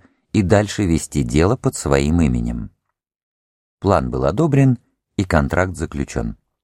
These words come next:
Меньше чем за год колледж затратил чуть больше двадцати пяти тысяч на рекламу и продвижение на рынок моего курса и другие потребности вновь организованного отделения,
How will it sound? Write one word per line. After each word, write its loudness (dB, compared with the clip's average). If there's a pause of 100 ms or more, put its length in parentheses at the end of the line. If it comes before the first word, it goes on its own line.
(840)
Меньше 4
чем 2
за 2
год -12 (440)
колледж 4
затратил 0
чуть -2
больше 2
двадцати 0
пяти -2
тысяч -6
на 2
рекламу 0
и -4
продвижение 0
на 2
рынок -2
моего -2
курса -2 (320)
и 0
другие 0
потребности 2
вновь 2
организованного 2
отделения, 2